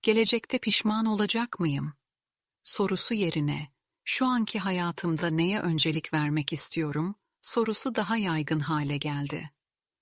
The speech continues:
Siz olsaydınız, hangisini seçerdiniz? Bu tercihin ardındaki nedenler,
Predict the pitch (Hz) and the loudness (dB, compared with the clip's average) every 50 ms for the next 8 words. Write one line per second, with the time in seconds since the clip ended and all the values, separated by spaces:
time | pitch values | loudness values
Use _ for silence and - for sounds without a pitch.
0 | _ - - - 277 269 269 214 175 156 - - 170 151 147 143 - 151 143 175 | _ -4 0 2 2 4 4 2 2 0 0 -2 -2 -2 -2 -2 0 -2 0 0
1 | 196 - - - _ _ _ _ - - 247 240 226 202 - - 165 156 151 147 | -2 -2 -4 -6 _ _ _ _ 0 2 2 2 2 2 0 2 2 2 2 2
2 | - 151 143 - - 160 151 147 139 151 147 143 139 165 - - - - _ _ | 0 0 0 0 0 0 0 -2 -2 -2 -2 0 0 -2 -2 -4 -4 -8 _ _
3 | _ _ _ _ _ _ _ _ _ _ - 247 254 - - 233 214 208 180 - | _ _ _ _ _ _ _ _ _ _ -4 -4 -2 0 0 0 0 0 0 0
4 | 202 180 220 226 220 202 180 170 151 - 165 160 160 156 - - 175 170 160 151 | 0 0 0 0 0 0 0 0 0 0 0 0 0 -2 -2 0 0 0 0 0
5 | - 160 156 151 151 151 151 156 185 202 - | 0 -2 0 0 0 0 -2 -2 -4 -6 -8